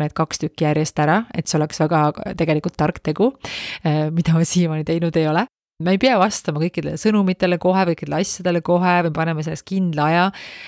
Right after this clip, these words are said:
Et ükskõik, millest me nagu räägime, aga just see, et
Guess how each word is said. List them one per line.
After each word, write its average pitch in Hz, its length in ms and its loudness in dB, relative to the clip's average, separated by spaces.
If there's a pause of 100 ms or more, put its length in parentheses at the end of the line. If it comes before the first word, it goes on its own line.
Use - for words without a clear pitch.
(120)
Et - 140 -6 (160)
ükskõik, 302 500 -2
millest 202 360 0
me 160 100 -6
nagu 170 160 -2
räägime, 196 480 2
aga 160 160 -2
just - 240 -2
see, 202 240 2
et - 80 -16